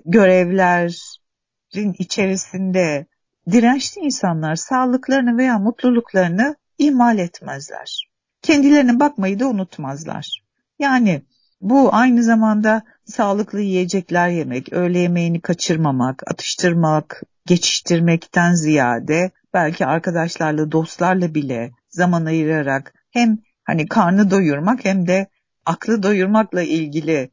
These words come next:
çalışmaları sürdürüyorlar. Sağlıklı yiyecekler yerler ve, e, sağlıklı yiyecekler yemek aynı zamanda sizin strese karşı da dayanıklılığınızı artıracaktır. Yani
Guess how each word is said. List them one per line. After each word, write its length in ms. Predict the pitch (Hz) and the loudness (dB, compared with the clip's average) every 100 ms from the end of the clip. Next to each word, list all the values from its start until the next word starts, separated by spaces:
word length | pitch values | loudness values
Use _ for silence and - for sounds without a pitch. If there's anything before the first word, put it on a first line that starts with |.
| _ | _
çalışmaları 960 | - 208 170 - 170 160 147 165 269 294 - _ | -2 0 2 -2 -4 -4 -4 0 0 0 -6 _
sürdürüyorlar. 1120 | - - 185 160 170 175 139 131 - - - _ _ | -14 -4 -2 0 0 2 0 -2 -8 -12 -16 _ _
Sağlıklı 540 | - 240 196 220 190 208 | -4 2 4 4 2 0
yiyecekler 920 | 202 180 185 175 185 185 180 - - _ _ | 2 2 0 -2 0 0 0 -6 -20 _ _
yerler 760 | 135 151 135 127 117 123 - - | -6 -4 -4 -6 -8 -8 -12 -4
ve, 240 | 175 151 156 _ _ _ | -2 -2 -6 _ _ _
e, 220 | 151 151 | -6 -6
sağlıklı 640 | 151 190 160 175 170 208 254 247 | -4 0 0 0 -4 0 2 2
yiyecekler 720 | 185 180 170 196 - 208 208 | 0 -2 -2 -4 -2 -2 0
yemek 380 | 180 156 175 226 - | 0 -4 -6 -6 -2
aynı 240 | 175 175 | 0 0
zamanda 380 | 165 147 147 185 | -2 -6 -6 -6
sizin 300 | - - 202 | -6 -2 0
strese 600 | - - - 170 - - | -2 -6 -4 -2 -2 0
karşı 440 | 190 170 165 170 | 2 0 -2 -2
da 140 | 196 175 | 0 2
dayanıklılığınızı 1040 | 165 147 151 - 156 156 156 151 180 220 | 2 0 -4 -4 -4 -2 -4 -4 -2 0
artıracaktır. 880 | 190 - - 147 135 135 - - - | 0 -2 -8 -10 -8 -10 -12 -16 -6
Yani 560 | 311 403 415 185 143 | -2 0 2 2 0